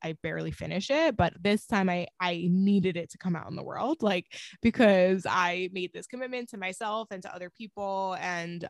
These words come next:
I just, it, it needs to be out there. And so, um, I'm glad it is now, but yeah, I, I definitely learned a lot about myself in that process.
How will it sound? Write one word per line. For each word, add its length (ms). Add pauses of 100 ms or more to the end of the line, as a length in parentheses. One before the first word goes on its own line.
I 220
just, 340
it, 280
it 160
needs 220
to 60
be 80
out 220
there. 220
And 120
so, 300 (480)
um, 500 (100)
I'm 120
glad 260
it 120
is 180
now, 420
but 140
yeah, 160
I, 200
I 340 (140)
definitely 440
learned 180
a 60
lot 480
about 260
myself 420
in 120
that 160
process. 540